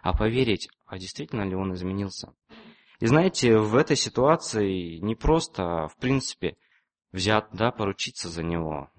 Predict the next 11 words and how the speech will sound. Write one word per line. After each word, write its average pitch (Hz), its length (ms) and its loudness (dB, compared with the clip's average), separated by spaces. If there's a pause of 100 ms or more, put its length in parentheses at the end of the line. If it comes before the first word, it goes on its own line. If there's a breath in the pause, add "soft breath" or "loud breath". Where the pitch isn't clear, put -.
за 78 440 -10
Савла 87 420 -6
было. - 280 -12 (1300)
Но 110 380 0
поступок, 120 640 0
который 92 320 -2
делает 92 340 0
Варнава, 101 400 2
меня 90 140 -2
очень 95 200 -8
вдохновляет. 95 680 -4